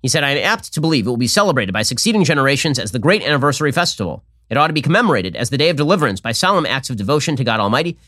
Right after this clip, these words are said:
It ought to be solemnized with pomp and parade, with shows, games, sports, guns, bells, bonfires, and illuminations from one end of this continent to the other, from this time forward forevermore. You will think me transported with enthusiasm, but I am not.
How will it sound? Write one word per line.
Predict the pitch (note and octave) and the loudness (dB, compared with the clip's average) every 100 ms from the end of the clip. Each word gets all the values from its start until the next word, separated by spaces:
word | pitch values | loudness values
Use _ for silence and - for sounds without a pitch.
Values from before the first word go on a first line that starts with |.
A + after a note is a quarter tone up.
| _ | _
It | B2 | -2
ought | C3+ | 0
to | |
be | C3 | -2
solemnized | - F#3 G3 F3+ D3+ | 0 2 2 0 -2
with | B2+ | -2
pomp | E3+ G3+ A#2+ | 2 2 2
and | C3+ | -2
parade, | B2 A#2 | -2 -2
with | - G#2 | -4 -4
shows, | G#3 G3 - | 2 2 0
games, | A#2 C#3+ C3+ - | -2 0 0 -4
sports, | - E3 E3 | -2 0 0
guns, | A#2 B2+ B2 F#2+ | 0 0 2 2
bells, | C#3 G#2+ | 0 4
bonfires, | E3 G3 F#3+ F3 D3 | 4 4 2 2 0
and | B2+ | 0
illuminations | B2+ C3+ D3+ D3 C#3 - _ - | 2 4 2 0 -4 -8 _ 0
from | C3 | 4
one | G#3 F#3 | 4 2
end | D#3+ | 0
of | B2 | -2
this | A#2 | -2
continent | D3+ C#3+ D3+ B2 | -2 -2 -2 -4
to | |
the | C3+ | -2
other, | F#3+ D#2+ - _ | -2 -2 -8 _
from | - | 0
this | D#3 F3 | 2 2
time | D#3+ D3 | 0 0
forward | D#3+ D#3+ C3+ | 2 0 2
forevermore. | C3+ A2+ B2 D#3 E3 _ _ _ _ _ B2+ | 0 2 2 0 -4 _ _ _ _ _ 0
You | |
will | D#3 | 2
think | F3 B3 | 4 2
me | F#3 | 2
transported | - D3 C#3+ - A#3+ G#3 | 0 0 0 4 4 4
with | F3+ | 0
enthusiasm, | E3+ E3+ A#3 B2+ G2 G2+ | 0 0 0 0 0 -2
but | G#2 | -2
I | A2 | -2
am | G#2 | 0
not. | C#3 F#3 | 0 -2